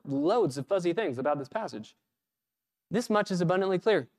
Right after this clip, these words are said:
The beastly kingdoms of this world will continue in their dominance, but one day the saints of the Ancient of Days will rule and reign in peace. That's what the vision means. So, while we can get stuck in some of the complexities here,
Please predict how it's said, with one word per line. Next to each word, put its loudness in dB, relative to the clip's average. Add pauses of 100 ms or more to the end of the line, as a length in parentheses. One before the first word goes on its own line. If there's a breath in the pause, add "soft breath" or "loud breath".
(280)
The 4
beastly 4
kingdoms 2
of 4
this 0
world 6
will 4
continue 2
in 4
their 4
dominance, 2
but 0
one 4
day 8
the 4
saints 2
of 0
the 4
Ancient 0
of 2
Days 4
will 2
rule 4
and -2
reign 2
in -2
peace. -14
That's -4
what -6
the -2
vision 0
means. -14 (1900)
So, 4 (560)
while 6
we 4
can 0
get 2
stuck 0
in 0
some 0
of 4
the 2
complexities -2
here, -4